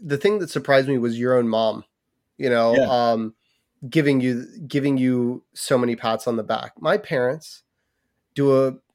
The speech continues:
Speaker 1: pretty good job of telling me that I'm a good parent, and that means a lot. Uh,
Speaker 2: Mm-hmm.
Speaker 1: I respect both their opinions, but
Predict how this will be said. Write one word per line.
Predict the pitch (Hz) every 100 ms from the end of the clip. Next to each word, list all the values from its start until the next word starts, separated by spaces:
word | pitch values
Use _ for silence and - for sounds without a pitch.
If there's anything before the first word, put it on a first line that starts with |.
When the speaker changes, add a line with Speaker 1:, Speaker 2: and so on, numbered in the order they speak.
| _ _ _ _
Speaker 1:
pretty | - 156
good | 143
job | 127 120
of | 120
telling | - 117 120
me | 117
that | 110
I'm | 110 113 113 -
a | 151
good | 123 117
parent, | 117 104 107 110
and | 113 107 - _ _
that | 156 147
means | 147 135
a |
lot. | 113 101 113
Uh, | 196 _ - - 247
Speaker 2:
Mm-hmm. | 123
Speaker 1:
I | 120
respect | 117 127 - 131 - _ _ _ _
both | 135 131
their | 131 120
opinions, | - 131 117 113 113 - _ _ _ _ 135 - -
but | 151 131 127 -